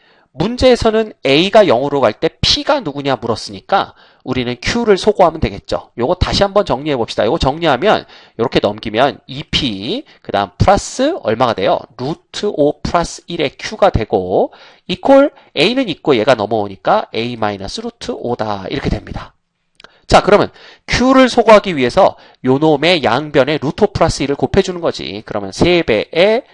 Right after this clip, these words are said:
루트 오 플러스 일의 P가 되고요. 빼기 루트 오 플러스 일의 Q가 되고요. 그 다음 얘는 마이너스 A 루트 오, 그 다음에 마이너스 A다라는 걸 볼 수가 있습니다.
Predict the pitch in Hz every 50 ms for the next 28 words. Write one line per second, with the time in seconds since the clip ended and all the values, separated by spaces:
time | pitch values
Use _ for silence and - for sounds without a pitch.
0 | _ _ _ _ _ - 117 127 160 175 _ _ _ - - 214 233 - - 147
1 | 156 - _ - - 175 156 139 - - - _ - 202 208 202 165 123 104 113
2 | 147 _ _ _ - - - - - 247 202 131 - 107 101 101 - 117 107 -
3 | 120 101 85 67 85 104 185 233 277 _ _ _ _ _ _ _ - 214 220 226
4 | 220 - 226 226 240 240 - _ 131 120 131 139 156 - _ - - 180 165 156
5 | 151 156 - - - - 156 147 - - - - _ - 160 151 143 139 - _
6 | - - - - 233 233 - 233 226 - - 120 110 - 139 110 90 82 78 101
7 | 170 240 - _ - - - - _ - - 135 160 165 147 131 117 117 135 185
8 | 240 285 _ - - - _ _ _ 110 107 104 104 110 120 135 151 170 180 190
9 | 190 190 - - 220 220 - - 131 143 156 165 165 151 135 123 131 _ _ -
10 | - - - 113 _ - 151 170 202 226 247 262 - - - - 113 107 101 104
11 | 107 127 175 202 - _ _ 110 101 107 110 113 120 135 131 139 - - - 226
12 | 226 - - 131 135 151 147 - 127 110 92 95 107 107 110 107 113 120 135 -
13 | - 135 123 - - - - - - - - 175 143 107 - - - - - _